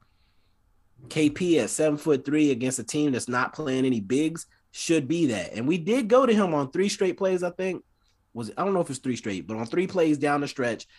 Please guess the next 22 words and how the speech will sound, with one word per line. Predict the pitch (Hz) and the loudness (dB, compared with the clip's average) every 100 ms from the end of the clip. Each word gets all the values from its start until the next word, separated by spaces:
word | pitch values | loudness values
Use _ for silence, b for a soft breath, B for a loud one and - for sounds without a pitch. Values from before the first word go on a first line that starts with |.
| b b _ | b b _
we, | - 101 | -8 -2
we | 123 | 0
didn't | 135 240 247 | 2 2 4
do | 226 214 | 6 4
it | 202 | 4
for, | 165 | 4
like, | 147 123 | 4 2
a | |
few | 180 190 | 0 2
minutes, | 180 160 131 | 4 4 2
and | 127 | 0
it | |
was | 113 | -2
annoying | 107 120 143 143 139 | -2 2 2 2 2
me. | 131 | 0
I | 110 | -2
was | 104 113 | -4 -2
literally | 135 135 127 | 2 2 0
yelling | 117 123 120 | 0 0 0
at | 113 | -4
my | 85 101 | -8 -10
screen. | - 98 | -10 -12